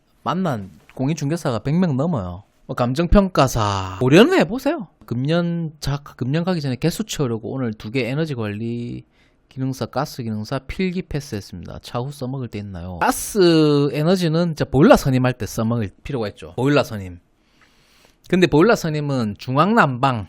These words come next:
중앙난방 방식 아파트에 가셔야지 써먹을 때가 있죠. 요즘 근데 거의 개별 난방이잖아요.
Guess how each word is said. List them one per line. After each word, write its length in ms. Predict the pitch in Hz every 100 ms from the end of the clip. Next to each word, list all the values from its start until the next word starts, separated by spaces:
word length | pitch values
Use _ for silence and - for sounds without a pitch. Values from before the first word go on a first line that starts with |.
| - _ _ _ _ _ _ -
중앙난방 1000 | - 147 202 233 233 220 220 214 214 202
방식 720 | 175 196 196 - - 147 139 -
아파트에 1300 | - - - 143 _ _ - 135 123 113 110 117 131 135
가셔야지 520 | - 110 - 113 104
써먹을 380 | 143 117 107 104
때가 220 | - 90
있죠. 240 | 87 - 95 - _ _ _ -
요즘 220 | 127 190
근데 180 | 175 160
거의 200 | - 139
개별 280 | - 107 151
난방이잖아요. 580 | 175 180 123 98 92